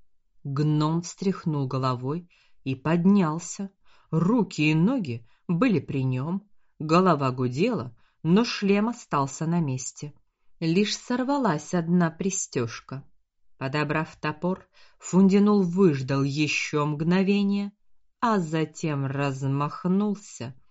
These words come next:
и огрел обухом служителя моста. Однако тот лишь крепче ухватился за Углука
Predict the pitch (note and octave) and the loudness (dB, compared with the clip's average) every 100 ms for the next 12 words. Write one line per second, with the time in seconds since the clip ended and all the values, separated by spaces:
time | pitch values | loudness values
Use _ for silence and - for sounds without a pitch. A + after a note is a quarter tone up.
0 | _ _ - A3+ A3 G3 F3 F3 D#3 D3 | _ _ -6 0 4 4 2 2 0 -2
1 | - G#3 G3+ C#3 B2 C3+ C3 - C#3+ C#3 | -4 0 0 0 -4 -4 -4 -4 0 0
2 | C3+ C3+ C#3 C3+ C3+ C#3 C3+ - - C3 | 0 -2 -2 -2 -2 -4 -8 -14 -10 -8
3 | C3 _ _ _ - _ - B2+ A#2 A2+ | -10 _ _ _ -20 _ -8 -6 -6 -4
4 | C#3 A2 D3 A#2 A2+ _ _ - - D#3+ | -2 -2 -4 -12 -14 _ _ -16 0 0
5 | D#3+ F#3+ G#3+ - G#3+ F3+ E3 - G#3 G3+ | 2 0 0 -2 0 2 0 -2 0 0
6 | F#3+ G3+ G3+ D3+ D3 - E3+ D#3 D3 C#3 | 0 -2 0 -2 -2 0 -2 2 0 0
7 | C3 C3+ B2+ - F#3 | -2 -4 -4 -4 -8